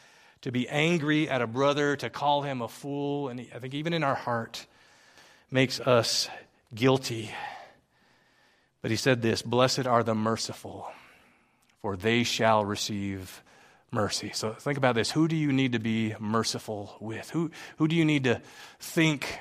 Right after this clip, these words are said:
more mercifully about, speak more mercifully to?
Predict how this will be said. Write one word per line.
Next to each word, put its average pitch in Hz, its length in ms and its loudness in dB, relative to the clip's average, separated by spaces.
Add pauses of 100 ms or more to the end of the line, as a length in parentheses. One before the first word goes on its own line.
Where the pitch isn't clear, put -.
more 123 420 2
mercifully 113 800 -6 (340)
about, 123 320 2
speak - 640 -2
more 139 440 4 (180)
mercifully 131 720 0 (280)
to? 135 400 0